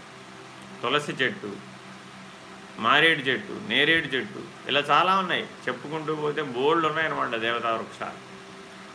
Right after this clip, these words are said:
ఇవన్నీ కూడా మనలో ఉన్నటువంటి ఆ త్రిదోషహరమైనటువంటి లక్షణాన్ని కలిగి ఉన్నాయి ఇవి.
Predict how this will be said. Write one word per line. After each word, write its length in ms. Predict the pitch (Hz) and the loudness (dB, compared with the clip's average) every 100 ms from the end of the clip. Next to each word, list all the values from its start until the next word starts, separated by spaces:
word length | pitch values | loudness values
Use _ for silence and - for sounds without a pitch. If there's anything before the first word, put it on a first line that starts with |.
| - - | -16 -4
ఇవన్నీ 480 | 135 160 214 269 302 | 4 6 6 6 6
కూడా 320 | 254 226 214 196 135 147 170 185 165 - | 6 6 8 8 8 6 4 2 -2 -4
మనలో 520 | 127 127 147 170 185 | 2 4 4 4 6
ఉన్నటువంటి 1120 | 196 175 165 160 151 151 147 147 165 233 262 - | 4 2 0 0 2 2 2 -2 -4 -4 -4 2
ఆ 120 | 131 | 4
త్రిదోషహరమైనటువంటి 1600 | 127 - 156 175 226 226 175 147 143 147 147 139 135 127 123 131 | 4 2 2 6 6 6 4 6 6 6 4 2 0 0 -2 -2
లక్షణాన్ని 640 | 175 120 - 151 131 117 151 | 0 0 0 -2 0 -2 -4
కలిగి 300 | 135 107 101 | -2 -2 -4
ఉన్నాయి 200 | 92 90 | -6 -6
ఇవి. 180 | 90 | -8